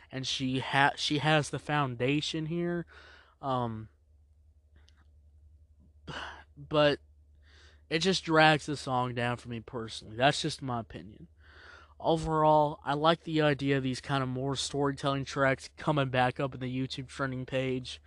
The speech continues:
We don't get a lot of these anymore that are really kind of popping back in popularity again, um, but this track is definitely one of these you hear once, but you never come back to. So,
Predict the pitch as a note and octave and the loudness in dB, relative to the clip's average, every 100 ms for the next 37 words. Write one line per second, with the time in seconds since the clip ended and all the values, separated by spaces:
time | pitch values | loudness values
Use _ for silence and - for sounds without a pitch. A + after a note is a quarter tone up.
0 | - - - - F#3+ A3 F#3+ D#3+ D#3 D#3 | -20 -20 -12 0 4 6 6 6 6 6
1 | D3+ D#3+ D3 D#3 D3+ D3 D3+ D3+ C3+ - | 4 2 2 0 0 2 2 2 -2 -10
2 | _ _ _ _ _ _ _ - C3+ B2+ | _ _ _ _ _ _ _ 0 2 2
3 | C#3+ C#3+ C#3 C3+ A#2+ A2+ - _ - D#3 | 2 2 0 2 2 0 -8 _ 4 6
4 | D3+ C#3+ B2+ C3+ C3+ C#3 - C3+ C3 B2 | 6 0 0 2 2 -2 -4 -2 -2 -6
5 | B2 C3+ C3+ C3 C3 C3+ C3+ C3+ C3 - | -6 -4 -4 -6 -6 -6 -6 -6 -10 -18
6 | - - - _ - B2 A#2+ A#2+ A#2 B2 | -20 -20 -20 _ -8 0 2 2 0 2
7 | A#2+ A#2 - - _ - - - - D#3 | 2 2 -2 -18 _ -20 -20 -10 -4 -2
8 | - F3 E3+ D#3 C3 C#3 C#3+ - D#3 C#3+ | 4 6 6 2 -4 0 0 -2 -6 -4
9 | C#3 C#3+ C#3 C3+ C3 A#2+ C#3 C#3 B2+ C3 | -2 0 -2 -2 -2 -2 -2 -2 0 -2
10 | C3+ - B2+ B2+ B2 A#2+ - A#2+ A2+ G2+ | -2 -6 -8 -6 -6 -8 -10 -8 -6 -6
11 | G2+ - G#2 A2 - - A#2+ A2 | -8 -12 -12 -10 -10 -6 -4 -4